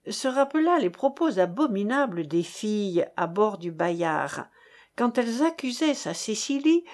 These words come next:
de s'en laisser compter par ce Pontmarie. Si, vraiment, allons donc, allons donc,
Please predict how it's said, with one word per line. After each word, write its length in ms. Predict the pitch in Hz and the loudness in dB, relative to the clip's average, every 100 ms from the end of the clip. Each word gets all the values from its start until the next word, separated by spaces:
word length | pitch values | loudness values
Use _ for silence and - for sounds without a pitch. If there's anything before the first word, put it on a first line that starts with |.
| - - | -18 -2
de 100 | 254 | -2
s'en 220 | 254 285 | 2 2
laisser 380 | 294 294 349 330 | 2 2 -2 0
compter 460 | 294 277 277 254 254 | 0 0 2 0 2
par 220 | 156 151 | -2 -6
ce 100 | - | -10
Pontmarie. 720 | 156 156 147 156 147 165 156 _ _ _ _ _ _ _ _ _ | -8 -6 -4 -4 -4 -6 -8 _ _ _ _ _ _ _ _ _
Si, 840 | - - 185 180 160 147 147 151 _ _ _ _ _ _ _ | -10 -6 -2 -2 -2 -4 -8 -14 _ _ _ _ _ _ _
vraiment, 960 | - 170 202 254 294 254 175 147 143 - _ _ _ _ _ _ | -4 0 2 6 6 6 2 -2 -6 -10 _ _ _ _ _ _
allons 380 | - 247 131 147 | 0 0 0 -8
donc, 480 | 139 233 262 190 175 | 0 2 2 0 -4
allons 320 | 185 202 262 | -4 0 0
donc, 720 | 247 240 381 339 233 185 170 | 0 6 8 8 4 -4 -6